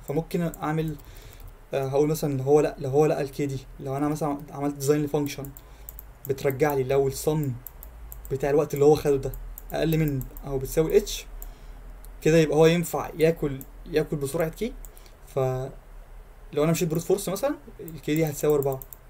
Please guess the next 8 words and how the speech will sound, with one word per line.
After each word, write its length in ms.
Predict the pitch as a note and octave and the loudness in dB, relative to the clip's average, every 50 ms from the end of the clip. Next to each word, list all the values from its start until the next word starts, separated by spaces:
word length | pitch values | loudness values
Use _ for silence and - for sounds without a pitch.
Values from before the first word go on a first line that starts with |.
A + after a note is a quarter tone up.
| - - - - - - - - - - - - | -20 -20 -20 -20 -18 -18 -18 -20 -20 -14 -8 -4
والكي 340 | C3+ B2+ B2 - D3+ D#3 D#3 | -4 -4 -2 2 2 2 2
بخ-، 120 | - - | 2 -2
هتساوي 380 | D3+ - C#3+ C#3 C3 - D#3 D3 | -4 -4 -6 -4 0 0 0 2
خمسة 260 | D#3 D#3+ D#3 - D#3 | 2 0 0 0 0
هتنفع، 280 | C#3+ D#3+ D3 C#3 - | 0 0 0 -2 -4
بس 200 | - C3+ - - | -8 -10 -6 -2
أنا 280 | D3+ D3+ D#3+ E3 D3+ - - - | 0 2 2 2 0 -2 -6 -6
هعمينيمايز، 720 | - D3 D3 D3 D3 D3+ D#3 D#3 C#3+ C3 - - - - | -4 -2 0 2 2 2 2 2 0 0 -2 -8 -12 -12